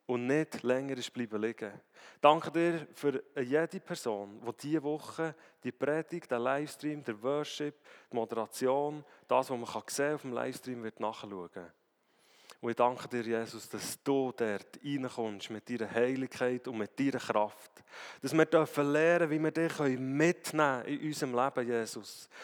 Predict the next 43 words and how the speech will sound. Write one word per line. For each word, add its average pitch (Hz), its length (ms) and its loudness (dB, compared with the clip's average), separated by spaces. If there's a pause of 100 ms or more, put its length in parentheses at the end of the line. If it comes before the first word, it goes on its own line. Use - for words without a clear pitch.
(180)
Dass 151 160 0
wir 170 120 6
können 147 360 6
lernen, 170 460 6 (200)
wie 160 120 6
wir 175 160 6
mit 160 260 2
dir 180 360 8
als 139 340 4
Esel, 185 520 6
mit 139 220 -2
dir 180 400 6
auf - 220 -2
uns 185 340 0
oben 165 280 2
können 143 240 2
an 120 60 4
Orte 147 520 0
gehen 139 100 2
können, 110 220 2 (240)
für 131 120 -4
dass 131 180 -2
wir 131 80 -2
dir 147 180 0
können 120 460 -6
Raum 151 280 0
geben - 20 -12
können, 107 280 -6
wo 101 160 -12
du 127 180 -2
kannst 107 300 -10
wirken. 110 420 -10 (580)
Und 127 100 2
ich 127 40 2
danke 127 320 4
dir 127 140 0
für 113 140 -10
das 117 160 -6
Vorrecht, 131 600 -4
das - 120 -16
du 117 80 -10
uns 127 280 -10
brauchst. - 680 -12